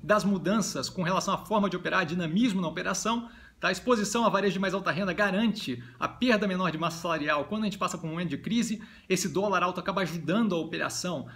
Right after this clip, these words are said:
a manter o, o cliente, o consumidor aqui dentro, né? Ele não tem, nesse momento, muita possibilidade de viagem.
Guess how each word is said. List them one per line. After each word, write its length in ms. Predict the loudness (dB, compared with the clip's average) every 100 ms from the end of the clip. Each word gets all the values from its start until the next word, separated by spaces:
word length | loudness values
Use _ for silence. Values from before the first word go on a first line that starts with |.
| -10 0
a 140 | 2
manter 760 | 4 2 0 0 0 -2 -10 -6
o, 1160 | -2 0 0 -2 -4 -4 -4 -4 -4 -4 -6 -6
o 60 |
cliente, 500 | 0 2 2 0 -2
o 40 | -6
consumidor 500 | -6 -4 -4 -2 -4
aqui 180 | -4 -4
dentro, 320 | -2 -4 -6
né? 60 |
Ele 80 | -8
não 100 | -6
tem, 420 | -6 -4 -4 -8 -8
nesse 280 | -4 -4 -4
momento, 240 | -6 -2
muita 260 | 0 0 0
possibilidade 440 | -6 -4 -4 -4
de 80 | -6
viagem. 640 | -2 0 0 -2 -8